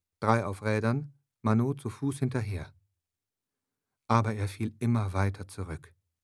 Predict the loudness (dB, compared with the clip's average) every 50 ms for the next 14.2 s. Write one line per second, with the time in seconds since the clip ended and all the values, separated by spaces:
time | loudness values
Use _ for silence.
0 | _ _ _ _ _ _ _ _ _ _ _ _ _ _ _ _ _ _ 2 4
1 | 4 4 4 4 4 4 4 4 4 4 4 4 4 2 4 4 4 2 4 2
2 | 0 0 -2 -8 _ -20 -4 2 4 4 6 4 4 2 2 2 2 2 4 2
3 | 2 0 0 0 0 2 2 0 0 0 0 -2 -2 -2 0 0 0 2 2 2
4 | 2 2 2 2 2 0 -2 -6 -6 -8 -6 -8 -4 -2 0 0 0 -2 -4 -6
5 | -10 -10 -14 _ _ _ _ _ _ _ _ _ _ _ _ _ 2 4 4 4
6 | 2 2 0 0 2 2 2 2 2 2 0 0 0 2 0 0 2 2 2 2
7 | 4 4 2 2 2 0 0 2 4 2 2 4 4 2 2 2 2 2 2 2
8 | 0 0 0 -2 -6 -4 0 0 0 0 0 -6 -16 -20 -4 _ 0 2 2 4
9 | 4 4 4 2 2 2 2 2 2 2 0 0 0 -2 -4 -6 -8 -6 -4 -4
10 | -4 -4 -6 -10 -12 -16 _ _ _ _ _ _ _ _ _ _ _ _ _ _
11 | _ _ _ 0 0 2 2 2 0 2 2 2 2 4 2 0 2 4 4 4
12 | 2 0 -2 -2 -2 0 0 0 0 0 0 0 0 0 2 4 4 4 4 4
13 | 2 -2 -2 0 0 0 2 2 2 2 2 2 2 2 2 2 0 0 0 2
14 | 0 -2 -4 -4